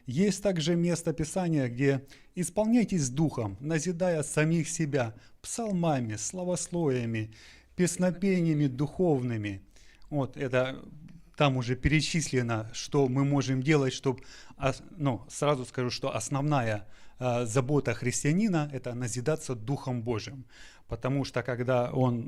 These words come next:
э, наполнен Духа Божьего, он в Божьем присутствии, и он способен быть христианином. Без Духа Святого он не способен быть христианином. Вот. И, э,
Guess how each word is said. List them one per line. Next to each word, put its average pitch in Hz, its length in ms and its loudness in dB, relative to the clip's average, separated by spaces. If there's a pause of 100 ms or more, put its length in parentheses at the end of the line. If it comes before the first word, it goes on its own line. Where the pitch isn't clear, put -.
(180)
э, - 340 -12 (560)
наполнен 139 920 0
Духа 240 340 2
Божьего, 180 600 2
он 170 240 4
в 127 40 0
Божьем 139 360 2
присутствии, 208 600 0
и 143 160 2
он 190 180 4
способен 160 680 2
быть 143 280 0
христианином. 127 760 -4 (440)
Без 160 480 4
Духа 151 440 -4
Святого 147 500 -2
он 143 240 4
не 143 180 4
способен 117 540 -4
быть 107 180 -10
христианином. 117 600 -12 (600)
Вот. 123 220 0 (360)
И, 190 240 4
э, 175 320 -2